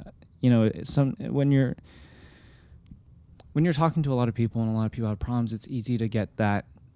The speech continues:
that energy transfer from them and, and feel the negativity, but you have to learn to block that and kinda see it in a, in a way where it's almost surface to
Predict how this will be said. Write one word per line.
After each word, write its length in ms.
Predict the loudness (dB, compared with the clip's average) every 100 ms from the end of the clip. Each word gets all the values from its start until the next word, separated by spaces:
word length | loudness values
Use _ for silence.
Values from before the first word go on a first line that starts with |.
| 0
that 320 | 2 2 0
energy 320 | 2 2 2 2
transfer 460 | 2 0 2 -2
from 240 | 2 2 4
them 180 | 4
and, 360 | 2 4 2 2
and 180 | 0 0
feel 140 | 2
the 80 | 2
negativity, 680 | 2 0 -2 -2 0 2 2 0
but 160 | 0
you 120 | 2
have 180 | 0 0
to 80 | -2
learn 240 | -2 -2
to 80 | -4 -2
block 400 | 2 2 0 0
that 320 | 0 2 0 -6 -20 -12 0
and 240 | 2 2
kinda 220 | 2 0
see 340 | -2 -2 0 2
it 220 | 0 -4 _ -20 _ -20 -20 -20 -18 2
in 160 | 4
a, 260 | 6 6 4 0
in 100 | 2
a 80 | 4
way 240 | 4 4 4
where 160 | 4
it's 100 | 2
almost 300 | 0 0 -2
surface 560 | 0 0 2 -2 -2 -8 -12
to 300 | -2 0 0